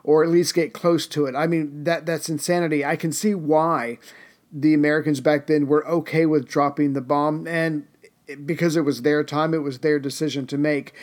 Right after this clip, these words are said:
Um, the Americans had considered themselves sucker punched at Pearl Harbor. They wanted revenge.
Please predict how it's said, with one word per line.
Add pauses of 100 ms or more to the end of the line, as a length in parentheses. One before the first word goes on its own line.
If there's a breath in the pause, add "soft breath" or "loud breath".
(200 loud breath)
Um, (600)
the
Americans
had
considered
themselves
sucker
punched
at
Pearl
Harbor.
They
wanted
revenge.